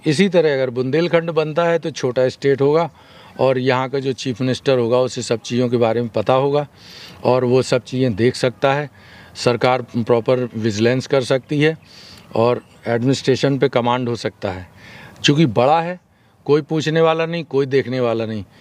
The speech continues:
इसलिए ऊपर से तो घोषणाएं बहुत हो रही हैं पर नीचे नहीं पहुंच पा रही हैं। तो कारण ये है, उस समय होगा। जो भी छोटे राज्य बने हैं देश में, सबकी विकास गति तेज़ी, अ, पकड़ी है और सबने गति, अ, अ,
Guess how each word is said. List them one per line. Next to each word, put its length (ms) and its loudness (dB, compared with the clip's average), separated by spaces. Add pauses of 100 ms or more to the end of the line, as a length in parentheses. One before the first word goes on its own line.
(180)
इसलिए 380 2
ऊपर 400 0
से 160 -4
तो 160 2
घोषणाएं 460 0
बहुत 200 0
हो 80 0
रही 180 -4
हैं 100 -6
पर 180 0
नीचे 400 0
नहीं 160 0
पहुंच 220 -2
पा 180 -4
रही 160 -8
हैं। 180 -14 (600)
तो 100 6
कारण 380 2
ये 180 4
है, 60 2
उस 320 -2
समय 220 4
होगा। 400 -2 (720)
जो 240 4
भी 100 2
छोटे 320 4
राज्य 260 0
बने 220 -2
हैं 140 -2
देश 260 -2
में, 200 -4 (380)
सबकी 420 0
विकास 480 0
गति 280 -2
तेज़ी, 480 -2
अ, 400 -4
पकड़ी 340 0
है 180 2
और 140 0
सबने 400 -2
गति, 360 -2
अ, 40 -20
अ, 640 -6